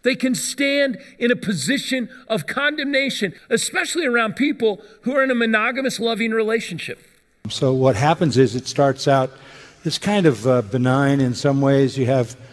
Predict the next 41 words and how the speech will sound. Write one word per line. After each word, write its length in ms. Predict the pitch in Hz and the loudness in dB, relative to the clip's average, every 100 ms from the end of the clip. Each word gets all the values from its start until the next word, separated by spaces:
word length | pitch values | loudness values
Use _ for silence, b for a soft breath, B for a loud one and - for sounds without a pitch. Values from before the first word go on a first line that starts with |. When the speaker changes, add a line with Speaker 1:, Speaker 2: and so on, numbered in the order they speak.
| B - | B -6
Speaker 2:
contemporary 500 | - 147 147 147 131 | 0 0 2 2 2
music, 680 | 127 135 139 123 143 139 139 | 2 2 2 2 2 2 0
and 240 | 123 117 B B B | -2 -4 B B B
you 80 | 135 | -8
start, 260 | - 143 135 - - | 0 0 -2 -10 -16
the 140 | 151 127 | -10 -4
sermons 380 | 160 151 139 | 0 0 0
get 260 | 120 143 143 | 2 0 0
lighter 560 | 123 127 135 135 135 131 | 0 2 4 4 2 2
and 160 | 120 | 0
lighter, 560 | 120 127 131 135 131 123 B B - | 0 2 2 2 0 -4 B B -4
and 100 | 135 | -2
it's 160 | 127 | -2
about 320 | 135 127 127 123 | -2 0 0 -2
success 840 | - - - - 135 131 127 - | -10 -10 -4 0 2 2 -2 -4
and 200 | 127 123 | -4 -2
being 260 | 127 131 | 0 0
happy 560 | 127 123 131 131 135 127 | -2 -2 -2 -2 0 0
and 180 | 123 120 B B - | -2 -6 B B -6
finding 340 | 139 139 131 | -2 0 0
your 120 | 131 | -2
fulfillment. 760 | - 139 - 147 131 131 131 135 _ | -4 -6 -4 -2 -2 -2 -4 -6 _
Speaker 1:
Are 100 | 185 | -6
you 180 | 190 269 | -4 -4
convinced 540 | - 269 196 240 - | -6 -8 -6 -6 -6
that 140 | - 180 | -8 -6
where 180 | 185 214 | -4 -2
you're 180 | 233 | 0
at 140 | 226 226 | 0 0
in 120 | 226 | -2
life 300 | 196 180 - | -4 -4 -4
before 380 | 175 151 170 151 | -8 -6 -6 -6
God 480 | 156 180 214 233 196 B B - | -4 -4 -4 -6 -10 B B -8
and 140 | 170 | -6
before 340 | 170 - 208 208 | -4 -4 -2 -2
your 180 | 190 | -2
own 140 | 196 220 | -4 -6
conscience 560 | - 208 190 202 185 | -8 -8 -8 -10 -8
is 160 | 185 147 | -8 -6
right? 340 | 175 196 233 - | -4 -4 -4 -6
Then 180 | 214 | -8